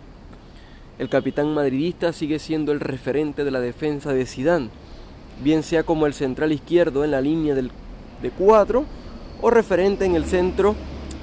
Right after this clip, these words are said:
de los tres centrales en el tres cinco dos que utilizó Zinedine Zidane en los dos últimos partidos.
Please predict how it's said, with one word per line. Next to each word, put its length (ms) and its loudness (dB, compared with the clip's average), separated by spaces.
de 80 6
los 120 6
tres 200 6
centrales 600 4
en 160 -2
el 120 0
tres 240 -2
cinco 320 -2
dos 160 0
que 120 -6
utilizó 380 -4
Zinedine 380 0
Zidane 300 -2
en 60 0
los 220 -2
dos 140 -2
últimos 320 -4
partidos. 460 -10